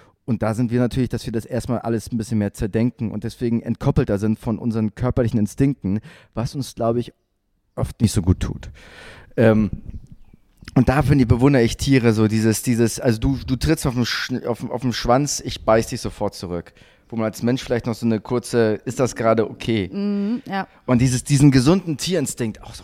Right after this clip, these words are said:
Speaker 1: beim, beim, weißt du, deswegen findet man es ja auch so gut, wenn man zum Beispiel mit anderen Menschen sich so ein bisschen anfasst, dass man dann so mal so ein bisschen mehr reingeht.
Speaker 2: Ja, in das Gefühl.
Speaker 1: Das ist so, ah!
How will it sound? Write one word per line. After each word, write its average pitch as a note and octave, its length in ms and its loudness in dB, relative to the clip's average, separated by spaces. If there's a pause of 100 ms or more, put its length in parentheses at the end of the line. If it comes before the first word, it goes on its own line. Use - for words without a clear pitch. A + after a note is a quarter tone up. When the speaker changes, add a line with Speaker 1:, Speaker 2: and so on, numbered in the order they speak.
(140)
Speaker 1:
beim, B2+ 280 -10
beim, A2 320 -18 (260)
weißt - 140 -8
du, C3 40 -10
deswegen B2+ 520 -2
findet - 220 -18
man C3+ 100 -4
es B2 120 -4
ja - 100 -6
auch - 60 -10
so A#2 180 -6
gut, G#2+ 200 -4
wenn G#2 120 2
man E2+ 260 -2 (300)
zum A#2 140 -6
Beispiel A#2 200 -4
mit A2 80 -4
anderen G#2+ 220 0
Menschen G#2 320 -2
sich G2+ 180 -4
so A2+ 80 -4
ein G2+ 80 0
bisschen G#2 220 -4
anfasst, G#2+ 480 -4
dass G2+ 160 -2
man G#2 120 4
dann G#2+ 140 4
so G#2 100 0
mal G#2+ 220 4
so G#2+ 100 -2
ein B2 120 2
bisschen F3 280 2
mehr E3 220 4
reingeht. G3 540 -2 (320)
Speaker 2:
Ja, G#3+ 160 -6 (420)
in G3+ 120 -10
das F#3 120 -10
Gefühl. F3 300 -6
Speaker 1:
Das - 200 -4
ist G#3+ 180 -2
so, - 40 -6
ah! C4+ 720 10